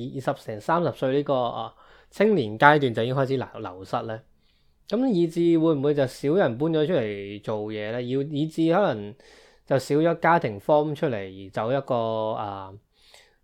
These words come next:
走出嚟 form 一個新嘅一個家庭咁樣呢，咁個需求咪少咗好多咯。咁會唔會未必 work 呢？咁所以嘅就係話，一本通書讀到老，其實就係唔，喺現代社會唔太 work 嘅一個原因就係咁。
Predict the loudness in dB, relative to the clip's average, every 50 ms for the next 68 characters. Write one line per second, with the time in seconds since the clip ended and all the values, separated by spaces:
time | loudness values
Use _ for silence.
0 | _ _ _ _ _ _ _ -2 0 0 2 2 2 2 2 2 0 2 2 0
1 | -2 -2 -2 -2 -2 -2 -2 -2 -2 -2 -2 -2 -4 -6 -6 -2 -2 -2 -2 -2
2 | -6 -10 -12 -12 -14 -12 -12 -12 -12 -12 -14 -10 -8 -6 -6 -6 -6 -8 -10 _
3 | -20 -10 -4 -2 -2 0 4 4 4 6 4 2 -4 -4 -6 -8 -8 -8 -8 -8
4 | -8 -8 -8 -10 -12 -10 -6 -2 -2 0 0 0 0 -2 -4 -4 -6 -6 -6 -6
5 | -6 -4 -2 -2 -2 -2 -2 -2 -2 -2 -2 -2 -4 -4 -4 -6 -4 -2 -2 -2
6 | 0 0 0 0 0 -4 -10 -10 _ _ _ _ _ _ _ _ _ _ _ _
7 | -2 2 4 6 6 6 4 4 2 0 0 2 2 2 4 4 4 4 4 4
8 | 2 2 0 -2 -2 -6 _ _ -2 -2 0 0 0 0 0 0 -2 0 0 0
9 | 0 0 -2 -6 -8 -4 -2 -2 -2 -2 -2 -4 -6 -6 -6 -8 -6 -6 -8 -6
10 | -6 -6 -6 -6 -6 -8 -10 -10 -10 -10 -8 -6 -6 -6 -8 -6 -2 0 0 2
11 | 2 2 2 2 0 0 0 0 0 0 0 -2 -4 -8 -6 -6 -4 -2 -2 -2
12 | -2 0 2 2 2 2 2 0 -4 -6 -6 -6 -6 -6 -4 -6 -6 -6 -8 -12
13 | -16 -18